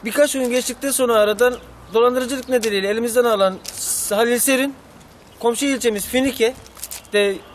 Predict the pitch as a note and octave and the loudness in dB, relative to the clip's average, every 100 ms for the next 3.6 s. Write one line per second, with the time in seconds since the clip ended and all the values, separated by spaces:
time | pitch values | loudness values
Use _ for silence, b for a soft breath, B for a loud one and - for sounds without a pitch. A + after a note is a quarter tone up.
0 | - G#3 B3+ C4 B3 - G3+ G3+ G3 F#3+ | -12 2 4 4 2 0 2 2 2 -4
1 | F#3+ F#3 G3 G#3+ A3 A3 A3+ A#3 A3+ C4 | -6 -2 -2 2 2 2 2 0 0 0
2 | A#3+ A3+ - G#3 A3+ - A#3+ A3 A3 A3+ | 0 -2 -2 -8 -6 -2 2 4 4 0
3 | A3+ A#3 G#3 - F3 - | 2 2 0 -2 -8 -10